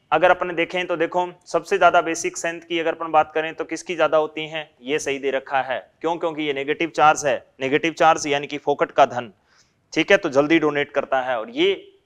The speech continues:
इसके ऊपर क्या आ गया? ओहो, ये गलत हो गया, इसकी ज्यादा होनी चाहिए थी, इसका मतलब ये गलत हो गया। ठीक है, इसकी अगर अपन बात करें तो देखो, ये less in atom है, less in atom जल्दी डोनेट करेगा। उसके बाद में ये भी less in atom है, ये भी less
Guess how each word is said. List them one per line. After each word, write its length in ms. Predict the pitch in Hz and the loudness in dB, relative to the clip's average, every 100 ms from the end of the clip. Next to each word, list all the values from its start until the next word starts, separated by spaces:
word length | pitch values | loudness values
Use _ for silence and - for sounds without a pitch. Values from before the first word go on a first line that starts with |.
| - | -20
इसके 220 | - 180 | -6 -2
ऊपर 240 | 175 175 | -2 -2
क्या 140 | 165 156 | 2 2
आ 40 | |
गया? 120 | 139 123 | 2 -2
ओहो, 600 | 147 131 123 123 120 117 | -2 -2 -6 -6 -8 -4
ये 180 | 147 180 | -2 0
गलत 240 | 135 123 | 0 -2
हो 80 | 117 | -8
गया, 120 | 117 | -8
इसकी 280 | 117 - 156 | -8 -10 -6
ज्यादा 240 | 139 120 123 | -2 -2 -2
होनी 180 | 120 | -6
चाहिए 200 | 120 127 | -14 -16
थी, 100 | 123 | -14
इसका 240 | 120 - 120 | -14 -10 -10
मतलब 200 | 120 117 | -10 -8
ये 140 | 127 | -8
गलत 200 | 120 107 104 | -8 -10 -12
हो 60 | |
गया। 180 | 101 92 _ _ _ _ _ - | -16 -18 _ _ _ _ _ -6
ठीक 180 | 160 | -2
है, 120 | 196 165 | -2 -2
इसकी 300 | 165 - 214 | -8 -2 0
अगर 140 | 185 | 2
अपन 160 | 185 180 | 0 0
बात 180 | 165 - | 0 2
करें 200 | 170 160 | -6 -4
तो 60 | |
देखो, 280 | 160 165 175 | -6 -4 -2
ये 160 | 160 165 | -2 2
less 220 | 160 160 | 2 0
in 140 | 170 165 | -4 -4
atom 240 | 160 165 | -2 -2
है, 180 | 165 165 156 | -2 -4 -2
less 260 | 139 165 175 | -2 -2 -6
in 160 | 165 | -6
atom 320 | 160 170 160 127 | -2 -2 -2 -4
जल्दी 240 | 127 170 | -2 0
डोनेट 320 | 160 156 160 | -2 -4 -4
करेगा। 400 | - 151 151 156 151 _ 151 | -2 0 2 2 0 _ -18
उसके 220 | - 180 | -6 2
बाद 200 | 160 151 | 2 2
में 140 | 151 | -4
ये 140 | 135 151 | -4 -4
भी 140 | 175 | -2
less 200 | 165 160 | -2 -2
in 220 | 160 160 156 | -6 -6 -4
atom 220 | 160 151 | -4 -2
है, 160 | 156 139 | -6 -6
ये 60 | 139 | -8
भी 140 | 147 | -4
less 160 | 139 | -4